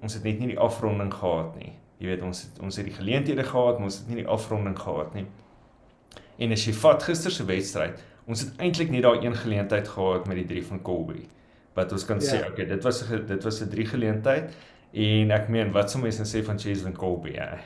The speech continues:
Speaker 1: Come of, come of the hour, come of the man. <laughs>
Speaker 2: Hoe, hoe awesome is dit as jy 'n movie moes maak van hierdie Britse Leeu's toer, né? Wie beter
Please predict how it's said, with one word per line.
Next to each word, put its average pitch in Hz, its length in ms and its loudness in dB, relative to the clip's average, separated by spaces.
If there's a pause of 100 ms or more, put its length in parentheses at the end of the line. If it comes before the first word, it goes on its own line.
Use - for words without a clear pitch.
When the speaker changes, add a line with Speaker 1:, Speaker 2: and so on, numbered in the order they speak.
(400)
Speaker 1:
Come 131 220 6
of, 139 240 0
come 151 200 12
of 160 140 8
the 147 160 6
hour, 131 380 10
come 131 240 4
of - 120 2
the 131 140 2
man. 95 420 0
<laughs> 151 220 0 (1300)
Speaker 2:
Hoe, 269 280 8
hoe 285 320 6
awesome 277 280 8
is 220 80 6
dit 233 160 8
as 180 100 6
jy 202 180 8
'n 220 80 8
movie 233 340 8
moes 220 220 4
maak 180 380 4
van 196 240 4
hierdie 175 240 4
Britse 180 420 6
Leeu's 170 420 4
toer, 156 300 6
né? 139 280 0 (720)
Wie 240 280 6
beter 190 640 6